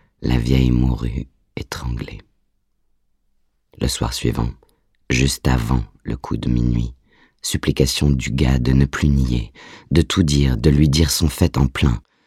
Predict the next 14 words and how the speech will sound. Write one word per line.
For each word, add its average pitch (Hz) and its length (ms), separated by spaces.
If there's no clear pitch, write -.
de 87 80
le 76 140
nommer 85 320
par 76 240
son - 180
nom 85 320
pour - 240
se - 140
libérer 76 500
de 69 140
lui 71 320
à 67 40
tout - 160
jamais, 62 440